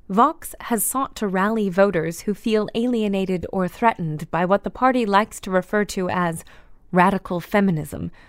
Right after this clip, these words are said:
a phrase they use to describe any kind of feminism whatsoever. Such voters,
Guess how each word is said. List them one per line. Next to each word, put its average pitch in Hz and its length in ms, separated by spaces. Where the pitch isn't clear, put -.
a 165 40
phrase 208 400
they 185 160
use 180 420
to - 100
describe 185 520
any 220 200
kind 202 320
of 196 60
feminism 156 580
whatsoever. 147 760
Such - 360
voters, 165 580